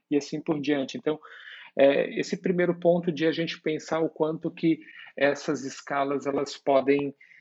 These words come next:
é, as escalas, as métricas e tudo mais, elas podem ser perigosas, né? A estatística,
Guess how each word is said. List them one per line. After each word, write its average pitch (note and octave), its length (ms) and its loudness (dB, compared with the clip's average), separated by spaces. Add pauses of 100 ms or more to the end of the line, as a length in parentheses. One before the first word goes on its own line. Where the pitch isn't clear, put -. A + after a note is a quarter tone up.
(160)
é, B2+ 520 6
as A2+ 160 -2
escalas, C3+ 600 0
as A2+ 180 -4
métricas C3 680 -2
e A#2+ 60 -10
tudo B2 220 -8
mais, B2 320 -2
elas C3 240 -2
podem C3+ 300 0
ser C#3+ 200 -6
perigosas, C#3+ 840 4
né? A#2+ 100 -6
A B2+ 40 0
estatística, - 1000 -4